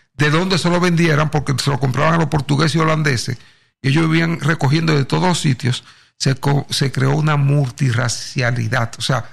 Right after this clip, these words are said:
racialmente son muchas tribus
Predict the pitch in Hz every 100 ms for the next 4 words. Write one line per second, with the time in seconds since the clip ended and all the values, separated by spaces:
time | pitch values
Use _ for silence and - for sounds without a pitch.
0 | _ - 175 180 - 151 175 170 151 113
1 | 117 107 - _ _ _ - 202 160 123
2 | 117 117 180 196 135 113 - 147 120 104
3 | - -